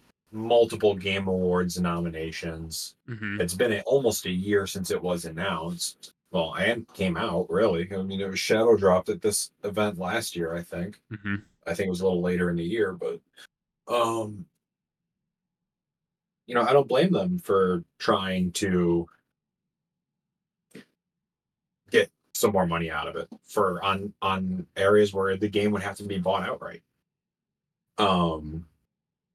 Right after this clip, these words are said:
Speaker 1: I also think, you know, releasing it on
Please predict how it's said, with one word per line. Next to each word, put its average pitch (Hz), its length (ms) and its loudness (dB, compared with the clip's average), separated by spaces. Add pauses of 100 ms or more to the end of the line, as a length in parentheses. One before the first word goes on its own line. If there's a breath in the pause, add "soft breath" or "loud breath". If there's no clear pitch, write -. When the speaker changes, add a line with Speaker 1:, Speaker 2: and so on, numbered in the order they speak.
(280)
Speaker 1:
I 117 120 6
also 110 340 4
think, 98 480 -4 (100)
you 113 120 -4
know, 98 180 0
releasing 104 460 0
it 98 200 -6
on 95 540 -4